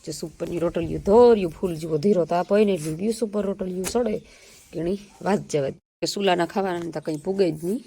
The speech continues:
સુલાનું ખાવાનું છે ને મસ્ત જ હોય. ધીરે થાય પી રોટલી સડવીએ ને એટલી ધોરી થાય અને ઉફેય રૂપારી,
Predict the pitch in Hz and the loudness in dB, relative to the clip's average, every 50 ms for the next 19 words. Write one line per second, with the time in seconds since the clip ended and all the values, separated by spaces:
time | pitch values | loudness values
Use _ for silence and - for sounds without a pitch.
0 | - _ _ - - - 180 170 180 170 165 165 156 - - 190 170 - 170 175 | -16 _ _ -16 -10 -6 -4 -2 -2 -2 -4 -6 -8 -8 -8 -6 -6 -4 -4 -6
1 | 170 202 196 185 165 - _ _ _ _ - - - - _ _ _ 180 180 175 | -6 -6 -8 -8 -8 -12 _ _ _ _ -20 -20 -20 -20 _ _ _ -2 -2 -2
2 | - - - - 147 143 160 170 202 208 - - 196 202 180 180 - 196 185 - | -2 -4 -4 -4 -4 -2 -2 -2 -4 -2 0 4 6 6 6 6 6 4 4 4
3 | 196 185 196 196 196 202 202 190 - 226 233 233 226 208 196 180 175 175 156 156 | 2 0 0 0 0 0 0 0 2 0 0 2 2 0 0 0 -2 -2 -4 -4
4 | 160 165 156 - 196 196 214 214 202 202 202 208 220 208 202 202 202 196 - - | -6 -6 -2 0 0 2 4 4 4 2 0 -2 -2 -2 -2 -2 -4 -8 -12 -18
5 | - - - - - _ _ - 156 160 165 160 180 - - - 208 202 - - | -20 -20 -20 -20 -20 _ _ -6 -4 -2 -2 -2 -4 -4 -2 -2 -2 -2 2 4
6 | 202 156 151 151 160 160 156 - - 147 135 131 156 160 151 | 4 4 6 4 2 0 -2 -2 -2 -2 -2 -2 -4 -6 -8